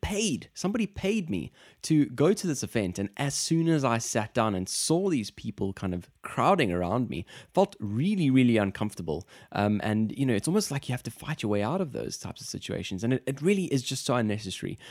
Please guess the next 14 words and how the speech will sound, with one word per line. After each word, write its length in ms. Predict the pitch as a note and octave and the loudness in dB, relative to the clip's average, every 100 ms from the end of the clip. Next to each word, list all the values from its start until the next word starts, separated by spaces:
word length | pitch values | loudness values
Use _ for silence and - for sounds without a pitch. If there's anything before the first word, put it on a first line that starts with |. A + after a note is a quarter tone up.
| - - | -18 -2
Um, 220 | G#2 G#2+ | -2 2
you're 140 | A#2 | 0
going 320 | A2 A#2 B2+ C3 | 4 4 6 4
to 140 | A#2 | 2
lose 320 | A2 G#2+ - | 2 0 -4
friendships, 500 | - G#2 G#2 G2 - | -6 -6 -4 -6 -4
in 80 | G2+ | 0
my 160 | G#2+ C#3+ | 2 4
mind, 380 | F2+ D#2 - - - - | 2 -2 -8 -12 -20 -2
um, 220 | G2 G2 | 0 0
if 180 | - A2 | -2 -2
you, 140 | A2+ - | -2 -2
if 120 | |
you 100 | A2+ | 0